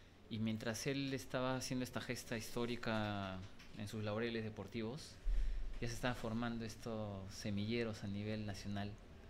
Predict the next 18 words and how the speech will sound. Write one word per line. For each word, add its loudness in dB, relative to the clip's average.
que, -2
que -2
lo 2
positivo 0
es 0
que -2
nos 0
han 0
brindado 2
estos -4
resultados -4
que -2
son 8
increíbles, 2
¿no? -2
La -2
cantidad 0
de 2